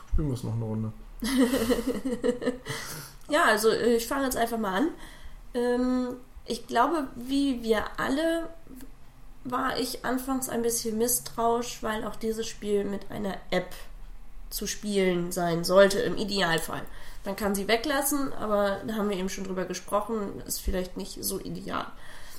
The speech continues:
Speaker 2: Ähm, allerdings hat sich für mich zumindest herausgestellt, dass eben gerade die Funktion mit der App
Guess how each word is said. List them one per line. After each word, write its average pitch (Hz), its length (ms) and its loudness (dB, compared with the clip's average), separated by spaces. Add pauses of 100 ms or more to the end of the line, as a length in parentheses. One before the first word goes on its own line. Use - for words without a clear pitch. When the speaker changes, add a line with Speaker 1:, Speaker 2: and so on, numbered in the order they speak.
(440)
Speaker 2:
Ähm, 254 500 4 (380)
allerdings 294 500 4
hat 285 160 4
sich 254 220 0
für 208 160 2
mich 277 280 6
zumindest 302 440 2
herausgestellt, 240 800 2
dass 220 160 2
eben 214 240 -2
gerade 196 380 0
die 196 100 -2
Funktion 190 460 -4
mit 254 160 2
der 240 160 -2
App 214 140 0